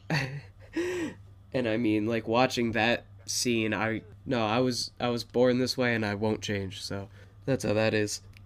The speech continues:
But I even remember, like, watching that scene, I remember, not to be too personal, but I remember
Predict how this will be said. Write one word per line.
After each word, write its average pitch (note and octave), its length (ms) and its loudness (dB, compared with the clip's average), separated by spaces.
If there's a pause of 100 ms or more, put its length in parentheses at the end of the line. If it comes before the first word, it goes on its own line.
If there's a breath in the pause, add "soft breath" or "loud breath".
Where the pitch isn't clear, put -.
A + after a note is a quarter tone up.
But C3 400 6
I A#2+ 180 4
even B2 400 4
remember, A#2 500 2
like, A2+ 260 0
watching A#2 400 2
that A#2 180 2
scene, A#2+ 260 4
I A2+ 60 4
remember, G#2 640 2
not A2+ 220 4
to A#2+ 80 2
be G#2+ 180 2
too B2 240 4
personal, G#2 560 0
but G#2 280 0
I G#2+ 80 4
remember G#2+ 600 2